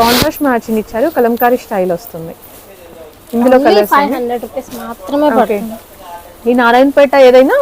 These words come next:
Speaker 1: ఫైవ్ హండ్రెడ్?
Speaker 2: ఏదైనా ఫైవ్ హండ్రెడ్
Speaker 1: ఓకే.
Speaker 2: అండి.
Speaker 1: షిప్పింగ్ ఛార్జ్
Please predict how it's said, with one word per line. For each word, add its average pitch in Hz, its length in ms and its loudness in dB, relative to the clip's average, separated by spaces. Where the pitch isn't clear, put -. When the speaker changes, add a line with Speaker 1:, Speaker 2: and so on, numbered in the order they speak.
Speaker 1:
ఫైవ్ 262 220 2
హండ్రెడ్? 175 280 0
Speaker 2:
ఏదైనా 269 280 -4
ఫైవ్ 233 180 -8
హండ్రెడ్ 220 300 -4
Speaker 1:
ఓకే. 214 80 -8
Speaker 2:
అండి. 226 180 -14
Speaker 1:
షిప్పింగ్ 262 380 -4
ఛార్జ్ 262 220 0